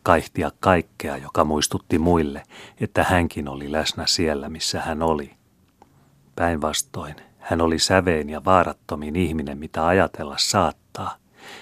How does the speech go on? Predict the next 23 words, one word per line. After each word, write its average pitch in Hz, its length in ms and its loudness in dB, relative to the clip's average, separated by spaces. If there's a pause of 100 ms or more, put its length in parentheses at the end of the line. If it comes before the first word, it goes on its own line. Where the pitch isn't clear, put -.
Oli 78 220 -6
hän 69 200 -8
vain 85 180 0
koko 90 300 4
elämänsä 85 540 2
ikään 80 440 -4
unohtunut 85 580 -4
kuin 85 240 -4
elämän 80 380 2
oheen, 73 420 -4 (360)
ikään 73 260 -6
kuin 80 140 -4
ojanpohjaan 78 680 0
sattunut 80 540 -4
siemen, 78 600 -2 (360)
joka 80 220 -4
sekin 82 360 -2
kyllä 85 240 0
ituu 87 380 2
taimensa 90 580 0
ja 78 160 -2
lykkää 78 420 -2
vartensa, 82 680 0